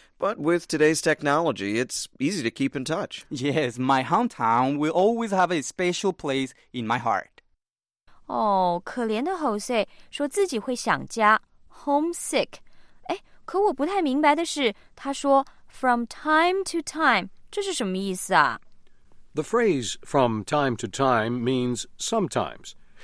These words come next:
Speaker 4: You can also say now and then.
Speaker 3: 哦，我知道了，就是有时候的意思。那 keep in touch 呢？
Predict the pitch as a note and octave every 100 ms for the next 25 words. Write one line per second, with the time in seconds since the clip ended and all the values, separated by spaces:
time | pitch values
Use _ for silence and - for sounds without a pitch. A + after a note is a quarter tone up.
0 | - - C#3+ G#2 G#2 D#3 - G#2+ - G#2+
1 | G2+ A2 - - C3 G#2+ G2+ G#2 C#3+ E3
2 | F3+ G3+ G2 - - - - - F3 E3+
3 | E3 F#3+ A#3 A3+ F3+ - C#4+ G4 E4+ G3
4 | - - - B3 B3 A#3 G3+ - - F#3
5 | C#3+ C#3 F3+ G3+ F#4 C4+ F#3 E3 - E3+
6 | - - - - - D4+ F4 E4 C#4+ C4+
7 | - - - - F4+ G4 - C#4 C#4 -
8 | G4 D#4 - G#3 G3+